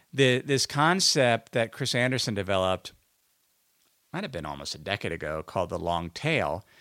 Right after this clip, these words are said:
The long tail is a phenomena of power laws because a few observations make up the most,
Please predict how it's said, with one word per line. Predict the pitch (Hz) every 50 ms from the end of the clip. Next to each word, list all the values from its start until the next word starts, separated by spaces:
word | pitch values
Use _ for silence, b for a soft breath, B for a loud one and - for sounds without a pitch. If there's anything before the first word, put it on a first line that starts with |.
| b b b b b b b
The | 120
long | 117 131 160 190 196 185
tail | - - 180 208 202 175 127 110 107 110 117 127 - b b b b b b _ -
is | 139 123 117 110 107 107 104 104 101 101 - - - _ _ -
a | 107 104 101 98 95 95 92 90 92 92 - _ _ _ _ _ _ _ _ _ _ _ _ _ _ _ _ _ - - -
phenomena | - - 104 107 113 120 135 175 185 139 101 85 85 87 90 113 - b b b b b b b b b b _ - -
of | 107 98 -
power | - - 196 226 196 139
laws | 104 87 78 78 78
because | - - 110 - - 131 120 117 113 107 101 - -
a | 117 101
few | - - - 160 196 233 247 165
observations | 156 143 - - - 131 110 107 101 98 - - 135 135 117 123
make | 113 113 113 120 - -
up | 123 117 113 113 - b b b b b b b b b
the | - 107
most, | 101 98 101 104 117 131 151 156 160 151 - - -